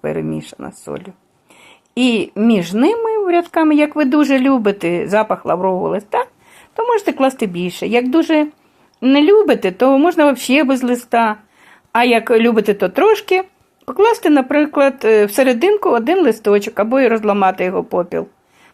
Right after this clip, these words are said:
Пополам отак. Один в серединку, а один ще зверху покласти. І оцей перець, е, духмяний горошок, то там одну в серединку кинути, а одну зверху. Це все на ваш вкус, як вам це подобається.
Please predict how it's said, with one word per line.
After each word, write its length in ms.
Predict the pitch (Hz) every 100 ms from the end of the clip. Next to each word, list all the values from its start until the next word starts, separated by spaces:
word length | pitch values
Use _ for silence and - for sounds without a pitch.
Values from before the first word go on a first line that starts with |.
| -
Пополам 520 | 196 202 214 294 294
отак. 380 | 254 240 226 - _ _ _ _ _
Один 260 | 220 226 240
в 40 |
серединку, 560 | 233 214 208 302 339 220
а 80 | 185
один 240 | 214 262
ще 180 | 247 208
зверху 380 | 190 180 180 -
покласти. 540 | - 185 175 - 214 - - - _
І 100 | 370
оцей 340 | 349 302 311 269
перець, 500 | 262 269 240 226 220
е, 140 | 202
духмяний 500 | 196 202 214 196 175
горошок, 520 | 196 214 330 - - _ _ - _
то 120 | - 415
там 280 | 339 294 - _ _
одну 280 | - 233 233
в 60 | 226
серединку 520 | 247 262 427 370 330
кинути, 540 | 302 285 262 269 254 - _ _ -
а 100 | 208
одну 220 | 208 208
зверху. 360 | 208 359 349 262
Це 180 | - 208
все 420 | - 320 403 508 _ _ _ -
на 340 | 202 226 214
ваш 280 | 214 277 -
вкус, 560 | _ - 214 185 - -
як 360 | 214 294 339
вам 320 | 208 214 233 233
це 160 | - 202
подобається. 840 | 208 202 170 165 160 165 -